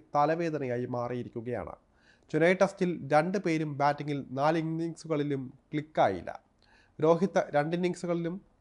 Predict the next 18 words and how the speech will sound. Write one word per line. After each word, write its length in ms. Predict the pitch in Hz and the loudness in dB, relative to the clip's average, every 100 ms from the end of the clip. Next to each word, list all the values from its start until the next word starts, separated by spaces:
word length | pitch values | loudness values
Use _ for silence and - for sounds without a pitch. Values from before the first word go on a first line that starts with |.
| - | -4
ഒറ്റയക്ക 480 | 147 - 196 180 170 | -4 2 2 2 -2
സ്കോറിന് 440 | - 160 151 147 | -4 -2 -2 -4
പുറത്തായപ്പോൾ 640 | 143 143 147 143 143 147 | -6 -2 0 -2 -2 -4
കോഹ്ലിക്ക് 540 | 139 135 143 147 151 135 139 | -4 -4 -4 -4 -6 -6 -4
ഒരു 160 | 160 | -4
ഇന്നിംഗ്സിൽ 440 | 156 143 143 147 131 | -4 -6 -8 -10 -8
ഒറ്റയക്ക 400 | 127 127 156 151 | -10 -8 -8 -8
സ്കോറിന് 500 | 143 - 131 131 127 | -10 -10 -10 -8 -10
വിക്കറ്റ് 420 | 131 - 151 147 - _ 139 | -12 -6 -4 -4 -6 _ -8
നഷ്ടപ്പെടുത്തേണ്ടി 760 | 131 - 143 135 135 127 120 | -8 -8 -8 -8 -8 -8 -6
വന്നു. 220 | 95 78 - _ _ _ _ _ _ _ _ 151 | -8 -10 -16 _ _ _ _ _ _ _ _ 6
രോഹിത്തിൻ്റെയും 640 | 180 208 202 190 180 175 | 6 6 2 0 0 0
കോഹ്ലിയുടെയും 680 | 156 160 170 170 156 151 143 | -2 0 0 2 0 0 -2
ദയനീയ 440 | 151 156 175 175 165 | -2 0 0 -2 -4
പ്രകടനം 400 | 139 139 147 127 - | -6 -6 -6 -8 -6
വേണ്ടത്ര 360 | 135 139 143 143 | -6 -6 -6 -8
ശ്രദ്ധിക്കപ്പെടാതെ 800 | - 139 165 170 160 147 143 131 | -8 -6 -4 -4 0 0 0 -2
പോയത് 380 | 131 127 139 | -6 -6 -8